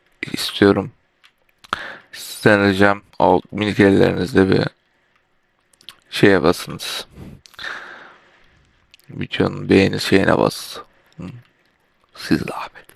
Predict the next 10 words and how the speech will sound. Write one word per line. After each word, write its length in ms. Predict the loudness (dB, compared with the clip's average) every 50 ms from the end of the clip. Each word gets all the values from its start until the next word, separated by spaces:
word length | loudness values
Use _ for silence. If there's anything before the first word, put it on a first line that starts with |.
| _ _ _ _ _ _ -20 -20 -20 -20 -20 _ -16 -16 -16 -14 -16 -18 -18 -18 _ _ _ _ _ _ _ _ _ _ _ _ _ _ _ _ _ _ -20 _ _ _ -10
Bu 240 | -8 -4 -4 -2 -2
hangi 280 | -2 -4 -6 -6 -6
model 340 | -4 -4 -4 -2 -2 -2 -2
ya? 220 | -4 -4 -6 -8 -8 -10 -12 -16 _ _ _ _ _ _ _ _ _ -10 -10 -10 _ _ _ _ _ -20 _ _ _ _ _ _ _ _ _ _ _ _ _ _ -4
Herhalde 420 | -4 -2 -2 0 0 2 2 4
bu 140 | 4 4 4
bu. 180 | 4 2 2 -2 -6 _ _ _ -20 _ _ _ _ _ _ _ _ _ _ _ _ _ _ _ _ _ _ _ _ _ _ _ _ _ _ -20 -10 -4
Bu 80 | -2
da 100 | 0 2
bu. 200 | 4 4 2 2